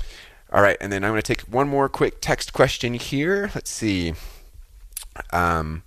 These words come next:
let's see, someone texted in a question about baptism. "I was baptized last year, but was struggling with drug addiction. Now that I'm sober, should I get baptized again? Thank you."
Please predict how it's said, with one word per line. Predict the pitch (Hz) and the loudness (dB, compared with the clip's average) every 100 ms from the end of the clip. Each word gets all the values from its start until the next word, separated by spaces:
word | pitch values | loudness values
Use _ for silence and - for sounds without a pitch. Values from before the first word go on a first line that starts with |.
| - - - - - - _ - | -18 -20 -20 -20 -20 -20 _ -4
let's | - | -2
see, | - 101 | 0 -2
someone | - 127 131 | 4 4 4
texted | 131 139 - 104 | 2 0 0 0
in | 92 85 92 | 2 0 -2
a | - | -4
question | - 107 - | 0 0 0
about | 101 113 - | 4 4 4
baptism. | 151 - 101 78 78 - | -4 -2 -2 -2 -6 0
"I | 107 | 2
was | 110 | 2
baptized | - 143 - - 131 135 - | 2 2 2 -2 0 -2 -2
last | 92 104 - - | 4 4 4 -4
year, | 80 76 92 117 - - - - | -2 2 0 -2 -14 -20 -20 -2
but | 113 101 | 2 4
was | 107 | 2
struggling | - 151 156 110 113 | 0 2 2 2 0
with | 95 - | 0 2
drug | 98 92 | 4 4
addiction. | 80 78 - 71 69 - - - - - - - | 4 -2 -4 -8 -8 -12 -20 -20 -20 -20 -20 -14
Now | - 95 117 131 | -2 2 4 2
that | 135 | 4
I'm | 131 - | 2 2
sober, | 92 82 92 | -2 0 0
should | - 85 | 0 2
I | 82 | 2
get | 95 - | 0 -2
baptized | 69 - - 76 76 | -2 -2 -2 -2 -2
again? | 82 110 95 71 90 - - | -2 0 0 -2 -10 -14 -10
Thank | 98 98 - | -8 -6 -8
you." | 58 | -10